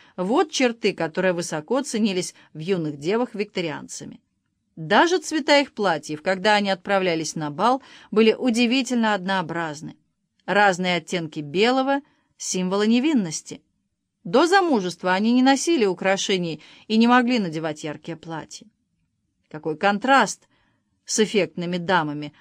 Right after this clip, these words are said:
одевавшимися в лучшие наряды, выезжавшими в лучших экипажах, весело и раскованно принимавшими гостей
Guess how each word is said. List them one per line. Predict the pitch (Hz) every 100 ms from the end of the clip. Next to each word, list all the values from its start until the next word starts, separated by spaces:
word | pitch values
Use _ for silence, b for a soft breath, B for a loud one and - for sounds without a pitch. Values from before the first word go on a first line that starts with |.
| b
одевавшимися | - 165 160 202 262 262 220 185 160 170
в |
лучшие | 175 170 - 170
наряды, | 156 160 220 302 196 156 b b b b
выезжавшими | 170 220 285 247 302 294 - 262 254 - _
в | 190
лучших | 226 285 311 311 294
экипажах, | 285 285 - 208 160 151 110 _ _ _ _ _
весело | 220 226 247 190 190 175
и | -
раскованно | 196 196 - 240 202 190 180
принимавшими | 196 202 196 180 160 - 180
гостей | 175 220 - - 349